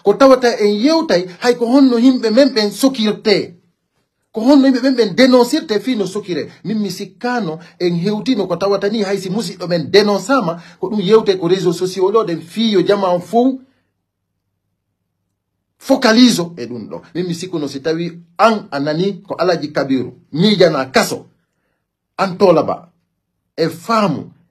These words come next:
gandal, ko annasara, ko diina, ko dawla, expérience.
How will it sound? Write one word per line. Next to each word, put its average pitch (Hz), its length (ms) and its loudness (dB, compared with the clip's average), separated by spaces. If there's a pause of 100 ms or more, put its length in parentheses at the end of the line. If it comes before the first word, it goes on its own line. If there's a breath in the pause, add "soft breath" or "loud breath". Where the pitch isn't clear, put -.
(320)
gandal, 165 600 0 (420 soft breath)
ko 170 140 -2
annasara, 202 720 2 (260)
ko 165 120 -2
diina, 143 500 -2 (600)
ko 180 100 2
dawla, 180 500 2 (1500)
expérience. 208 720 0